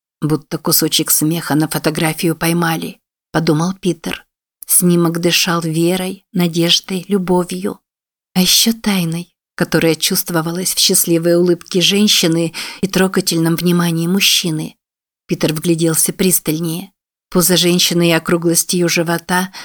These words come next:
объясняли, в чём дело. Фотограф запечатлел не двоих, а троих. Женщина ждала ребёнка. «Монро и Анита»,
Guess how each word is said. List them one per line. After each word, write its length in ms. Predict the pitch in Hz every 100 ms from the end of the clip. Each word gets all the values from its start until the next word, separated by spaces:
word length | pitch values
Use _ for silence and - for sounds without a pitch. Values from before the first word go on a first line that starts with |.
| - _ -
объясняли, 720 | 165 170 165 - 160 160 160
в 100 | -
чём 300 | - 175 180
дело. 440 | 180 156 160 214 _ _ _ _ _
Фотограф 540 | - 156 202 196 208 175
запечатлел 720 | 170 170 180 185 - 185 190
не 160 | 175 165
двоих, 680 | 165 175 185 208 - - _ -
а 100 | 185
троих. 640 | 214 220 190 160 - - _ _ _ _ -
Женщина 580 | 156 156 175 - 170
ждала 380 | 165 - 160 160
ребёнка. 720 | 165 190 190 165 175 - - - _ _ _ _ -
«Монро 500 | 156 147 143 139 143
и 260 | 151 - 156
Анита», 680 | 151 151 147 - - 170